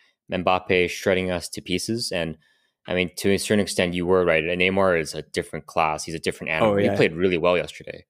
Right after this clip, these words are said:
Speaker 2: Oh, yeah.
Speaker 1: But Mbappe was pretty quiet, in my opinion. And, like,
Speaker 2: Mm.
Speaker 1: it, it was really harsh. I think the result was super harsh on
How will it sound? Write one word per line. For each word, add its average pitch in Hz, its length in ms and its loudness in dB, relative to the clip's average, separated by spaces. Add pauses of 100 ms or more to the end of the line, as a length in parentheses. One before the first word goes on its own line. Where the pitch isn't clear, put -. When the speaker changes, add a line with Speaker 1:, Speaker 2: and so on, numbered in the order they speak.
(140)
Speaker 2:
Oh, 107 140 -4
yeah. 98 240 -8
Speaker 1:
But 101 380 2 (140)
Mbappe 135 580 2
was 175 180 0
pretty 156 260 -6
quiet, 113 380 4
in 82 60 0
my 80 80 -4
opinion. 76 440 -10 (380)
And, 101 320 -4
like, 95 220 2 (120)
Speaker 2:
Mm. 101 120 -16
Speaker 1:
it, 95 240 0
it 127 40 4
was 143 280 2
really 175 180 2
harsh. 120 540 0
I 113 80 -6
think 170 100 -6
the 170 80 -2
result 98 400 -2
was 107 180 -10
super 113 380 -6
harsh 95 400 -2
on 90 200 -4